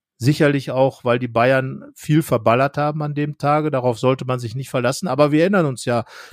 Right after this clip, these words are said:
dass, äh, die letzten Heimspiele in der Bundesliga für Gladbach positiv ausgingen. Zwei zu eins und drei zu zwei gewonnen.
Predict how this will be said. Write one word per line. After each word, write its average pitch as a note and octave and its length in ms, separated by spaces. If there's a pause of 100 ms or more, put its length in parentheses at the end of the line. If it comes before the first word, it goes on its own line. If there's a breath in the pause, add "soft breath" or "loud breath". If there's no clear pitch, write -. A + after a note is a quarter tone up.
dass, - 360
äh, C3 420
die B2 460
letzten B2 460
Heimspiele D#3 840
in C3+ 140
der B2 100
Bundesliga C3+ 640
für - 180
Gladbach C3+ 380
positiv A2 480
ausgingen. C3+ 640
Zwei B2 260
zu A#2+ 160
eins B2+ 300
und B2+ 100
drei A2+ 220
zu A2+ 160
zwei A#2+ 320
gewonnen. B2 460